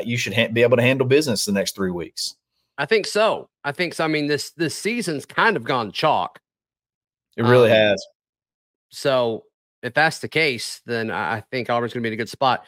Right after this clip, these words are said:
Speaker 2: Yeah, you mentioned Arkansas and Florida. Uh, according to our friends at FanDuel, Florida is a six and a half point favorite against Arkansas. That's in Gainesville too. And so even, even if Arkansas wins, though, I mean, I think that's a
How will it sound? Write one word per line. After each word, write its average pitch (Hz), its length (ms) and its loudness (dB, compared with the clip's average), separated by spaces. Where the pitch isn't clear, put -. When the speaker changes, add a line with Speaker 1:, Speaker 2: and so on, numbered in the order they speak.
Speaker 2:
Yeah, 143 80 0
you 151 100 2
mentioned 175 300 2
Arkansas 156 480 2
and 143 140 -4
Florida. 131 520 2
Uh, 135 260 2
according 160 260 0
to 147 60 2
our 143 140 4
friends 147 340 0
at - 140 -6
FanDuel, 131 420 -2
Florida 143 320 2
is 131 140 -2
a 123 100 -2
six - 500 -6
and 139 120 -2
a 123 60 0
half 127 260 0
point 135 220 -4
favorite 120 460 -4
against 143 360 0
Arkansas. 120 760 2
That's 120 180 0
in 127 160 0
Gainesville 120 480 -4
too. 101 480 -4
And 113 120 -12
so 123 200 -2
even, 190 320 0
even 220 180 2
if 214 100 4
Arkansas 170 380 6
wins, 127 520 2
though, 78 180 -4
I - 20 -4
mean, 127 140 -2
I 160 60 0
think 247 180 -4
that's 175 180 2
a 135 80 -4